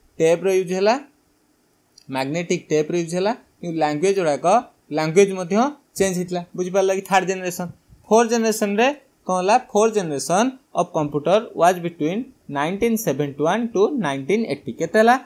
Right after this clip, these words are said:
ଆମର, ଅ, ନାଇଣ୍ଟିନ୍ ସିକ୍ସଟି ଥ୍ରୀ ଯାଏଁ ଥିଲା କେତେ? ନାଇଣ୍ଟିନ୍ ସିକ୍ସଟି ଥ୍ରୀ ରୁ ନାଇଣ୍ଟିନ୍ ସେଭେଣ୍ଟି ୱାନ୍ ଯାଏଁ ଆମର ଥାର୍ଡ ଜେନେରେସନ୍ ଆସିଲା।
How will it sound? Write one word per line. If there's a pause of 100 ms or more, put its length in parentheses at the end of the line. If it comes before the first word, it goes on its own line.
(360)
ଆମର, (380)
ଅ, (220)
ନାଇଣ୍ଟିନ୍
ସିକ୍ସଟି
ଥ୍ରୀ (240)
ଯାଏଁ (200)
ଥିଲା
କେତେ? (420)
ନାଇଣ୍ଟିନ୍
ସିକ୍ସଟି
ଥ୍ରୀ
ରୁ (340)
ନାଇଣ୍ଟିନ୍ (240)
ସେଭେଣ୍ଟି
ୱାନ୍
ଯାଏଁ
ଆମର (480)
ଥାର୍ଡ
ଜେନେରେସନ୍
ଆସିଲା।